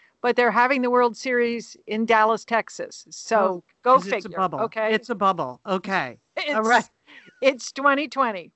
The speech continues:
Speaker 1: but we're happy to be with you, and I'm happy to be with you, sister.
Speaker 2: <laughs> Yes, Leon is off today. Leon's on a little mini vacay. Uh, so we hope she's not listening and that she's just enjoying herself.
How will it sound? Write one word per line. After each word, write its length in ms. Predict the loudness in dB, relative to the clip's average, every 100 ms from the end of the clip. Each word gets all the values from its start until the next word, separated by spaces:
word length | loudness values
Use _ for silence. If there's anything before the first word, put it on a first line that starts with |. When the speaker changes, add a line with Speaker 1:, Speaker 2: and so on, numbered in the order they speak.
| _
Speaker 1:
but 220 | 0 2 4
we're 180 | 4
happy 280 | 4 2 0
to 60 | -8
be 200 | -6 -4
with 200 | -6 -6
you, 220 | -10 -10
and 160 | -6 0
I'm 160 | 0
happy 260 | 0 -2 -2
to 60 | -4
be 140 | -2
with 220 | -2 -2 -4
you, 140 | -8
sister. 480 | -6 -8 -6 -8 -10
Speaker 2:
<laughs> 60 | _ _ -20 -20 -20 -20 -18 -4
Yes, 280 | -2 -2 -4
Leon 500 | -4 0 4 4 2
is 140 | 2
off 220 | 2 0 -2
today. 320 | -2 2 2
Leon's 340 | 0 -2 -2
on 200 | 0 0
a 80 | 0
little 240 | -2 -2
mini 480 | -2 -2 -2 0 -2
vacay. 880 | -2 0 0 0 -2 0 0 -2 -6 -12 -20 -12 2
Uh, 400 | 6 8 6 2
so 460 | -2 0 2 2
we 160 | 0 0
hope 220 | -2 -4
she's 240 | -4 -6
not 240 | 0 2 2
listening 400 | -2 -2 -2 0
and 100 | -2
that 180 | -4 -6
she's 180 | -8
just 280 | -4 -2 -2
enjoying 420 | -6 -4 -2 0
herself. 420 | -2 -4 -2 -2